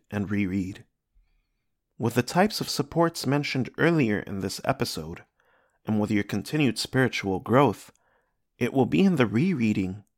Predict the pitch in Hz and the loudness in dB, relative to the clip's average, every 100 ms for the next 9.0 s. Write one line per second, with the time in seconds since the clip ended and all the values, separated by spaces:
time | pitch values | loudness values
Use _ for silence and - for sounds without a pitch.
0 | _ - 104 110 104 110 107 107 98 95 | _ -6 -2 -2 0 4 4 4 0 0
1 | 98 104 95 90 - - - 127 - - | 0 0 0 -6 -8 -10 -8 -8 -8 -16
2 | - - _ _ _ _ _ _ _ _ | -18 -18 _ _ _ _ _ _ _ _
3 | 147 - 117 104 107 104 110 104 - - | -8 -2 0 2 4 4 2 0 -2 2
4 | 170 185 - - 95 85 85 92 90 147 | 6 6 4 -2 -4 -4 -4 -4 0 0
5 | 107 104 - _ _ _ _ _ _ - | 0 -4 -8 _ _ _ _ _ _ -6
6 | 95 107 117 104 98 101 170 160 113 - | -2 2 4 4 4 4 4 2 -2 -4
7 | - 120 117 104 - 101 98 - 147 156 | -4 -2 -2 -2 -2 -2 -2 -2 -2 0
8 | - - 104 110 - 180 113 - - | -4 -4 -4 -4 -4 -4 -4 -8 -14